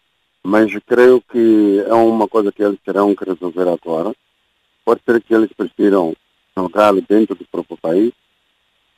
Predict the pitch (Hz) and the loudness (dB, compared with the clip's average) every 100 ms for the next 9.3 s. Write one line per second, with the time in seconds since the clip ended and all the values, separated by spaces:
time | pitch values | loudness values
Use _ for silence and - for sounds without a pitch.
0 | _ _ 95 95 95 95 90 95 - 101 | _ _ -4 -2 -2 -2 -2 -4 -2 -4
1 | 92 101 104 98 - 104 - 117 123 135 | -2 -2 -2 -6 -10 -8 -2 -2 0 -4
2 | 139 85 80 78 87 92 110 127 - _ | -4 -4 -4 -4 0 2 0 -2 -10 _
3 | _ 90 92 98 95 95 85 80 - - | _ -6 -4 -2 0 -2 -4 -6 -10 -20
4 | _ 90 101 110 - - - - - - | _ -6 -4 -4 -8 -20 -20 -18 -18 -12
5 | 123 135 127 - 127 120 117 - _ _ | -4 -4 -4 -4 -2 -2 -4 -12 _ _
6 | _ _ _ _ _ _ 110 101 127 127 | _ _ _ _ _ _ -2 2 2 2
7 | 101 98 101 90 85 92 113 104 104 107 | 0 0 0 -2 -2 0 2 2 0 -4
8 | - 110 110 107 110 117 - 113 107 123 | -6 -6 -2 -2 -2 -4 -4 -8 -8 -8
9 | 101 92 | -6 -6